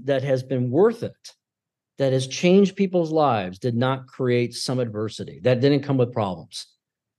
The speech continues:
And anytime you do something new, someone's always there to challenge it.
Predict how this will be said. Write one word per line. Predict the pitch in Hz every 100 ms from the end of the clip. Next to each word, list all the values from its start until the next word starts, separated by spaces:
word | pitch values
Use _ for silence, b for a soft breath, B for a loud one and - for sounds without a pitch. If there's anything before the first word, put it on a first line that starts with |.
| _
And | 131 147
anytime | 170 240 247 208 196
you | 185
do | 175 175
something | - 180 175 151
new, | 170 180 131
someone's | 120 - 165 151 147
always | 143 185 202 170
there | 175 175 165
to | 156
challenge | - 170 135 98
it. | 92